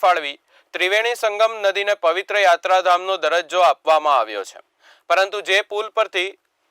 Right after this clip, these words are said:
ત્રણ ગામના લોકો અવરજવર કરે છે, તેની જર્જરિત હાલત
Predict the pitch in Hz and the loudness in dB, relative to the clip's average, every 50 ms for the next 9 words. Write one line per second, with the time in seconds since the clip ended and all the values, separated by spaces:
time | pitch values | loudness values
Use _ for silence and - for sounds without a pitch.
0 | _ - 180 180 190 214 226 220 226 226 226 233 233 226 226 214 - 214 214 196 | _ -2 2 2 4 4 4 4 2 2 2 2 0 0 0 0 0 2 2 2
1 | 175 180 196 196 196 202 196 202 202 - 190 175 180 190 185 - - - _ _ | 4 2 2 2 0 0 2 2 2 0 0 0 0 -2 -2 -6 -12 -18 _ _
2 | _ _ _ _ _ _ _ _ 165 160 175 175 165 151 175 165 160 180 196 196 | _ _ _ _ _ _ _ _ -6 -4 -2 -2 -2 0 -2 0 0 0 -2 -2
3 | 208 202 - 190 175 170 180 190 190 | -2 -2 0 2 2 4 4 2 0